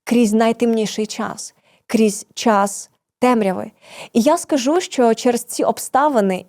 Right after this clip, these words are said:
я стала так близько до людей, які також втратили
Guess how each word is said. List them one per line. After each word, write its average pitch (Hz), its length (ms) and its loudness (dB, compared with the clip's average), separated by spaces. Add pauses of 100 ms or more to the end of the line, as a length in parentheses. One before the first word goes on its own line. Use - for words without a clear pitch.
я 247 240 0
стала 247 420 2
так 214 260 0
близько 233 520 0
до 214 140 2
людей, 208 520 -2 (580)
які 220 640 2 (180)
також 220 380 0 (220)
втратили 208 580 -2